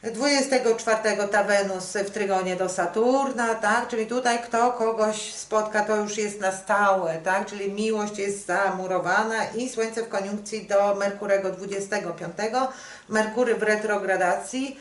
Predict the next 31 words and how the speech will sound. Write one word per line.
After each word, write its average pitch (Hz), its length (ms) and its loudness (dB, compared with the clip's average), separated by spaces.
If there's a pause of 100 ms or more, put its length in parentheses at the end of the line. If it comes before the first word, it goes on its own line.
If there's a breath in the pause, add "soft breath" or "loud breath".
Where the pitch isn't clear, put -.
(120 loud breath)
szybciej - 500 0
podejmiesz 160 540 -2
nagłe, 226 260 0
nieoczekiwane 202 760 -2
zmiany, 220 300 -2
ty 262 200 0
podejmujesz 202 580 -2
te 196 140 -2
decyzje, 226 520 -2
ty 247 320 -2
zmieniasz, 208 420 -2
ty 247 220 0
decydujesz, 214 720 -4
ty 240 120 -4
tutaj, 196 500 0 (420 loud breath)
e, 190 960 0 (200)
jesteś 220 380 -2
menadżerem 208 880 0
swoich, 202 540 -2 (300 loud breath)
e, 214 220 0
finansów 208 880 0
i 208 200 -4
sama 202 540 4
robisz, 180 300 -2
tak? 262 200 0
Czyli 233 240 -4
masz 214 180 -2
ba-, 202 280 4
bardzo 208 340 0
dobre 180 680 0
aspekty. 190 680 -2